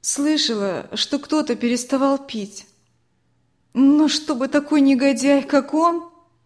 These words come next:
изменился. Не верю я этому. Не может быть такого. Вы его тетя, поэтому и защищаете его.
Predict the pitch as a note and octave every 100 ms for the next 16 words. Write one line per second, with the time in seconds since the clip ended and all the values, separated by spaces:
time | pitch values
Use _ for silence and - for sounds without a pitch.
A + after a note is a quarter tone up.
0 | - B3 A3+ B3+ B3 A3+ G#3 - - -
1 | _ _ _ _ _ _ _ _ _ _
2 | _ _ _ C4+ C#4 C#4 C#4 D4+ C4 A3+
3 | G#3+ G#3 G#3+ G#3 - C#4+ _ _ _ _
4 | _ - - D#4 D#4 D#4+ D#4 B3+ A3 G#3+
5 | A3 A3 A#3+ G#3 - - _ _ _ _
6 | _ _ _ _ _ _ _ _ _ _
7 | _ _ _ _ - A#3 B3+ C4+ A#3+ C4+
8 | D4+ D4 C#4+ F3+ C4+ C4+ C#4 C4 G#3 A#3+
9 | B3+ C4 C4 - C#4+ C4 A#3+ A#3+ A3 G#3
10 | F#3+ F3 -